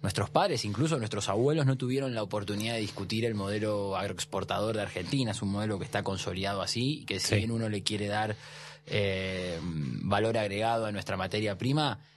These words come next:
Speaker 1: eh, de alguna u otra forma está consolidado y se entiende que, que nosotros exportamos y que, eh, somos el,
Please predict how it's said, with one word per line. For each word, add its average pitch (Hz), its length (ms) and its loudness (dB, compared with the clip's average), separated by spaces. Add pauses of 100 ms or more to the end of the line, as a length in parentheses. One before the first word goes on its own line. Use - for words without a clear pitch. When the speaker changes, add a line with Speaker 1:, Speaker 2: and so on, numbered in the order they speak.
(120)
Speaker 1:
eh, 104 320 0
de 101 60 0
alguna 110 380 2
u 113 80 0
otra 107 180 -2
forma 135 300 2
está 107 180 0
consolidado 107 580 0
y 117 60 0
se 101 120 -4
entiende 107 440 -2
que, 95 340 -4
que 98 300 -2
nosotros 101 640 0
exportamos 147 800 2
y 104 80 -2
que, 98 540 -2
eh, 90 480 -4
somos 107 400 0
el, 98 480 -2